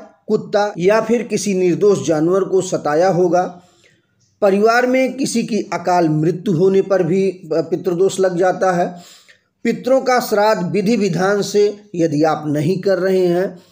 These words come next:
गौ हत्या करने पर या कभी आपसे गलती में गौ हत्या हो गई हो या पूर्वज ने गौ हत्या कर दिया हो,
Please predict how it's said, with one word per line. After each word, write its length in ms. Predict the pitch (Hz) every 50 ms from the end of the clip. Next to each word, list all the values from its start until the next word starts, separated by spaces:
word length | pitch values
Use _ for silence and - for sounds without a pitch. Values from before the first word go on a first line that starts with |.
| _ _ _ -
गौ 260 | 147 160 220 240 233
हत्या 380 | 180 175 190 185 190 - 240 240
करने 360 | 233 233 233 226 214 226 233 233
पर 460 | 233 - 226 233 233 240 233 - - - 170
या 160 | 175 208 208
कभी 340 | - 214 202 175 190 208 202
आपसे 340 | 196 190 190 - - 202 196
गलती 360 | 170 180 180 180 180 180 202 190
में 200 | 185 190 190 170
गौ 120 | 151 175 165
हत्या 360 | 156 180 170 175 - 214 202
हो 140 | 185 190 185
गई 200 | 175 190 185 180
हो 140 | 180 180 180
या 120 | 175 165 160
पूर्वज 460 | 160 165 170 170 170 180 202 185 165 180
ने 120 | 196 190
गौ 160 | 160 180 175
हत्या 320 | 165 165 - 180 185 185 175
कर 180 | 175 180 175 165
दिया 260 | 160 170 175 180 175
हो, 180 | 175 160 180